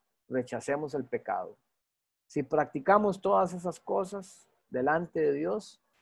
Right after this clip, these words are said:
vamos a ser fortalecidos para poder vencer el pecado. Y yo creo que eso es el mensaje que Tiatira nos deja hoy, ¿no?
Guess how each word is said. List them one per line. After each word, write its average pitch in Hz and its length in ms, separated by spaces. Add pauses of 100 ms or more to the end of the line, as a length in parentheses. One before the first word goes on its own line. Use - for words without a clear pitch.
(440)
vamos 139 360
a 135 60
ser 131 180
fortalecidos 151 1080 (380)
para 120 220
poder 127 360
vencer 135 420
el 120 120
pecado. - 440 (1120)
Y 127 80
yo 147 180
creo 180 280
que 160 280
eso 165 180
es 165 80
el 175 100
mensaje 175 720 (320)
que 131 100
Tiatira 147 460
nos 143 160
deja 143 240
hoy, 180 360 (400)
¿no? 139 320